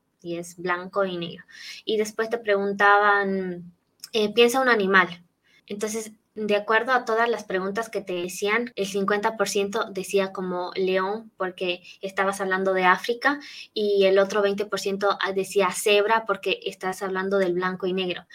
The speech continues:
Entonces, a veces tenemos que como diferenciar si es que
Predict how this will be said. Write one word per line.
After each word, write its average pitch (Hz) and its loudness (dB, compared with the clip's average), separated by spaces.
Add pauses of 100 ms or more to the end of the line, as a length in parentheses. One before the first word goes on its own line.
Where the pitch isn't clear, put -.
(220)
Entonces, 214 -2
a 208 4
veces 208 2
tenemos 208 -4
que - -18
como 185 -2
diferenciar 180 -2
si 220 -4
es 214 -6
que 190 -2